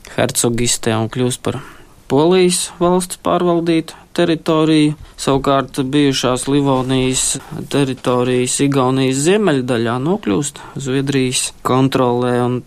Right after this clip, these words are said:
faktiski tas ievada jau nākamo vēstures periodu, kad jau notiek cīņas starp lielvalstīm par kontroli šajā te teritorijā, un šajos konfliktos arī turpmākajos simts gados galvenie,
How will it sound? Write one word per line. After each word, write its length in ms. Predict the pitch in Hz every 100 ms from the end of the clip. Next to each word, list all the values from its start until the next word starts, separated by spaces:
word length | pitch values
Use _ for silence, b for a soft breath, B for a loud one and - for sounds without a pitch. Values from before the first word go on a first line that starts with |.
| -
faktiski 680 | - 143 175 175 147 - -
tas 220 | 147 -
ievada 540 | 170 165 143 135 135 -
jau 200 | 131 127
nākamo 720 | 131 147 170 175 151 151 143 147
vēstures 580 | 147 147 147 - 131 -
periodu, 560 | 143 147 143 127 123
kad 240 | - 131 135
jau 140 | 120
notiek 480 | 123 135 135 117 -
cīņas 480 | - 135 135 123 -
starp 400 | - 120 117 - B B B B B B B B -
lielvalstīm 1080 | - 117 123 135 143 135 123 - 123 123 120
par 300 | 123 127 123
kontroli 540 | - 123 131 131 120 120
šajā 360 | - 123 113 117
te 140 | -
teritorijā, 760 | - 127 127 - 113 113 113
un 140 | 117 123
šajos 360 | 113 117 110
konfliktos 640 | - 127 127 120 - 104 -
arī 200 | 120 113
turpmākajos 840 | 113 120 135 123 117 117 110 120 -
simts 240 | 120 120
gados 460 | 123 120 123 113 120
galvenie, 520 | 120 123 120 117